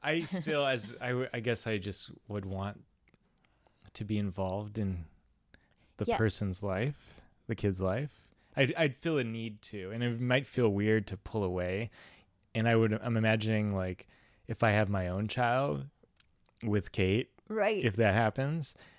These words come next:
Speaker 1: and then I have, like, then this other,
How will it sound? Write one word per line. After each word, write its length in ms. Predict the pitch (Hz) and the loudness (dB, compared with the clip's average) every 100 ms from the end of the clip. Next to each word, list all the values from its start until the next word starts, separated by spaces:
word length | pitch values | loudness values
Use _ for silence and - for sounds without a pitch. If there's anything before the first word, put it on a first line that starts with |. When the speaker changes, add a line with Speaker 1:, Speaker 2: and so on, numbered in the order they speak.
| _ _ - | _ _ -2
Speaker 1:
and 180 | 117 | 4
then 80 | 117 | 6
I 80 | 107 | 8
have, 200 | 110 104 | 6 4
like, 300 | 107 101 - _ _ _ _ _ _ _ _ - | 2 0 -4 _ _ _ _ _ _ _ _ -12
then 340 | 107 110 110 | -2 0 0
this 180 | 110 - | -2 -2
other, 460 | 113 117 123 127 | -6 -2 -2 -2